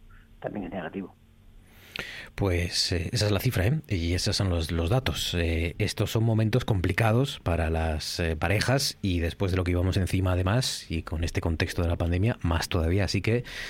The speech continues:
Speaker 2: es el momento de, de tener mucha paciencia y de manejar los tiempos, ¿no?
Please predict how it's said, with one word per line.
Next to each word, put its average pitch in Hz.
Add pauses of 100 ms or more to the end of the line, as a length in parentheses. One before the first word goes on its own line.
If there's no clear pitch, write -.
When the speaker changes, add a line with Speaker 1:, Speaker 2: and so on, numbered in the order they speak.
(300)
Speaker 2:
es -
el 92
momento 92
de, 85
de 104
tener -
mucha -
paciencia 123
y 101
de 92
manejar 85
los 104
tiempos, 80
¿no? 104